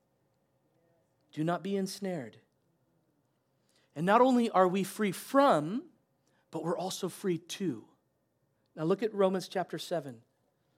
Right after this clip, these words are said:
verse four. He says, "Likewise, my brothers, you also have died to the law through the body of Christ, so that you may belong to another,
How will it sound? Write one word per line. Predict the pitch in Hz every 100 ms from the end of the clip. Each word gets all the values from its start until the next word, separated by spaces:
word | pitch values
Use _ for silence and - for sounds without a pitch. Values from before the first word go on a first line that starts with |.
| _ _
verse | 147 147 -
four. | 170 147 113 - _ _ _ _ _ _ _ _ _ _ _ _ _ _ _ _ _ _ _ _ _ _ _ _ _ _ -
He | 175
says, | - 190 - - -
"Likewise, | 175 233 254 208 175 156
my | 165
brothers, | 156 156 175 190 -
you | 170 214
also | 202 254 254 208
have | 180 143
died | 165 165
to | 156
the | 160
law | 151 156
through | 156 165
the |
body | 151 147 156
of | 160 -
Christ, | - 220 160 - _ - _
so | - 226
that | 220 226 220
you | 277
may | 277 277
belong | 233 254 226 254 262 180 196 220 -
to | 294 262 220 240 226
another, | 240 330 233 131 -